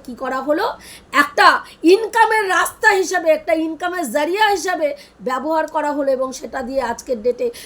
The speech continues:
বাড়ি, গাড়ি, সমস্ত কিছু তার হাজব্যান্ড করলো। সেটার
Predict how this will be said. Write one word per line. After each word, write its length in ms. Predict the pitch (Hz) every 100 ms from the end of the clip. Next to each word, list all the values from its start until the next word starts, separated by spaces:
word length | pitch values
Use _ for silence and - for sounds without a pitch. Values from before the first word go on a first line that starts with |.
| -
বাড়ি, 480 | 175 254 302 320 285
গাড়ি, 340 | 277 277 302
সমস্ত 460 | - 269 277 285 277
কিছু 280 | 240 226 240
তার 160 | 247
হাজব্যান্ড 440 | 208 220 208 226 220
করলো। 240 | - 294 233 - - - -
সেটার 240 | 302